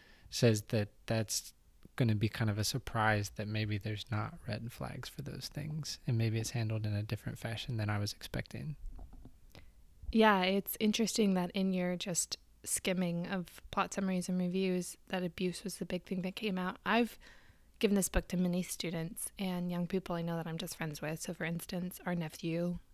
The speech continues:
Speaker 2: I had him read this. I'm tutoring,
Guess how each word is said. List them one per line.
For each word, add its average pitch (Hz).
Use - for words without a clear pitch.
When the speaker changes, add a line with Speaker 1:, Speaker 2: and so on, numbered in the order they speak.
Speaker 2:
I 196
had 165
him 170
read 170
this. 165
I'm 185
tutoring, 175